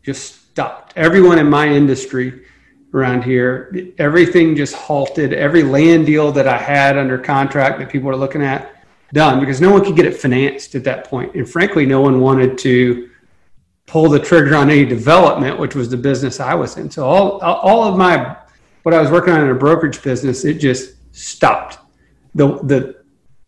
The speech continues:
one of the land deals we had put together for a big office development, I ended up s-, uh, in two thousand nine sold my interest in that thing because I was, the, the markets were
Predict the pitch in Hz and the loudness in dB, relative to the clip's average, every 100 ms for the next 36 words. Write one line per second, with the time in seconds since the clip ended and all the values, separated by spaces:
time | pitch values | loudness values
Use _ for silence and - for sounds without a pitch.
0 | _ - 151 180 151 143 151 151 143 143 | _ -2 2 2 2 2 2 2 0 0
1 | 131 131 127 - 233 - 123 113 113 175 | -2 -6 -6 -8 -8 -8 -6 -6 -6 -10
2 | - _ _ _ - 131 127 131 131 190 | -14 _ _ _ -4 -2 0 0 2 0
3 | 190 - - 123 120 147 143 - 135 170 | -2 -6 -8 -8 -6 -6 -8 -4 0 2
4 | 139 131 - - - - 87 - _ _ | 2 -2 -6 -14 -14 -10 -10 -12 _ _
5 | 160 127 - 185 156 127 127 131 151 135 | -4 -2 0 2 2 2 0 0 0 -2
6 | 120 - 170 190 175 147 131 147 165 - | -4 -2 2 2 2 0 -2 -2 -4 -4
7 | 127 - 131 117 135 190 - - 190 - | -8 -8 -10 -6 -6 -6 -10 -14 -14 -16
8 | _ _ _ _ - - 127 120 - _ | _ _ _ _ -14 -4 -2 -2 -6 _
9 | _ _ _ - 131 165 127 113 135 131 | _ _ _ -8 -2 2 0 -2 -8 -4
10 | 131 156 160 175 - 123 117 | 0 0 0 -4 -4 -6 -6